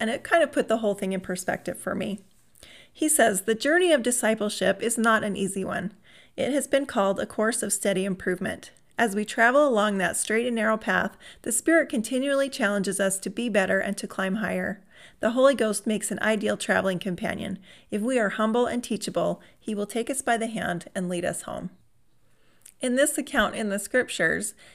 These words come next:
it talks about how Jesus beheld this man. And I think it means that more than he just looked at him, I think he looked at his heart. And he knew this man and knew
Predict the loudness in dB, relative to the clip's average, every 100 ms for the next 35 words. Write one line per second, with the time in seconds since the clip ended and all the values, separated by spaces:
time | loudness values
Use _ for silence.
0 | _ -6 2 2 4 4 4 2 -2 0
1 | -2 -2 -4 -4 -4 0 2 2 2 0
2 | -2 -6 -4 -6 -10 _ _ _ -6 0
3 | 0 2 2 0 0 0 0 2 2 2
4 | -2 2 4 4 2 -2 -6 -10 -4 -2
5 | -2 0 -2 0 -2 -2 -2 -4 -6 -12
6 | -12 -6 -2 0 0 0 0 2 0 0
7 | 0 0 0 -6 -18 _ -2 -2 0 2
8 | 2 2 0 -2 -2 0 0 0 0 2
9 | 0 -2